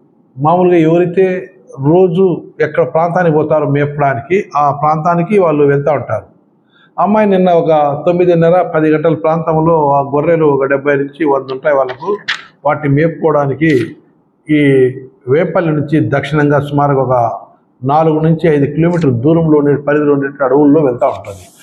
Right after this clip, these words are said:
ఆ అడవుల్లో కూడా కొంతమంది రైతుల పొలాలు ఉంటాయి, ముఖ్యంగా రాఘవరెడ్డి వాళ్ళది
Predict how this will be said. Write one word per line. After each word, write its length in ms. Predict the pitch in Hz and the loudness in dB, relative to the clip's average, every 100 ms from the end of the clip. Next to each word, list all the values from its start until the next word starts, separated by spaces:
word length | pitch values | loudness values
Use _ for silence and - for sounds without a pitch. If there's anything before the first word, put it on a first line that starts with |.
| - - - | -20 -8 0
ఆ 60 | 180 | 0
అడవుల్లో 380 | 180 196 214 | 2 2 4
కూడా 320 | 202 214 196 160 - | 4 2 2 0 -2
కొంతమంది 420 | 165 160 170 165 151 143 151 131 | 0 2 2 4 2 0 -2 -2
రైతుల 420 | 170 165 170 - | -2 0 -2 0
పొలాలు 240 | 139 147 143 | 0 0 0
ఉంటాయి, 240 | 135 208 | -2 -2
ముఖ్యంగా 540 | 165 - 160 160 160 131 123 | -2 -4 -2 0 0 0 0
రాఘవరెడ్డి 500 | 147 151 139 135 135 | 0 0 0 0 2
వాళ్ళది 360 | 131 127 180 | 0 -2 -8